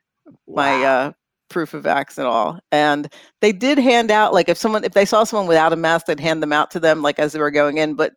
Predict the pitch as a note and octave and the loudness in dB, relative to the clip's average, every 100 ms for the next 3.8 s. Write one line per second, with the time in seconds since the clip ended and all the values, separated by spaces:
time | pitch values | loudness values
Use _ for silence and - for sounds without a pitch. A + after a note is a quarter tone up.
0 | - F#3 F#3+ G3 G3+ G3 F#3 F3 C#4 E4 | -12 -10 -6 -4 -4 -6 -2 0 0 -4
1 | C#4 - A3 G3+ E3+ E3 F#3 F3 - D3 | -10 -4 -4 -2 -4 0 0 2 0 -4
2 | - F#3+ F#3+ F3+ - - - D3+ F3 D3+ | 0 2 2 0 -8 -18 -10 -2 -2 0
3 | D3+ G#3+ G#3 - E3+ F3 E3+ - | 2 2 0 -4 0 2 0 -6